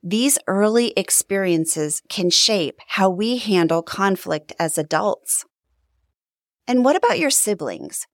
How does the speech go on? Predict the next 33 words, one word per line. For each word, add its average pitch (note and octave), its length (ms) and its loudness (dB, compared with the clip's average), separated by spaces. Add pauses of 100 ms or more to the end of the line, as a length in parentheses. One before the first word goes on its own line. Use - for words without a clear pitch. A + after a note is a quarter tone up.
(800)
Did A3 140 -2
they D4+ 160 4
compromise A3+ 800 0
and F3+ 160 0
share F3 340 0
toys? F3+ 640 -2 (140)
Did F#3 100 -2
they G#3 160 4
sacrifice G#3 840 2
for F#3+ 120 -6
the F3+ 100 -2
common F#3 500 -2
good? E3+ 360 0 (1120)
Or A#3+ 140 2
did A#3+ 280 0
you G3+ 580 2
have G#3 240 0
that A3 200 2
one, F3+ 480 0 (200)
or E3+ 100 -2
maybe A#3+ 260 0
you A3+ 220 -2
were A3 260 2
that B3 260 -4
one, D#3 340 -8 (600)
that G#3+ 140 2
always B3 400 4
gave A3+ 240 2
in G#3 100 2
to F#3 160 0
the F#3 140 2
other's F3+ 640 0
demands E3 640 -2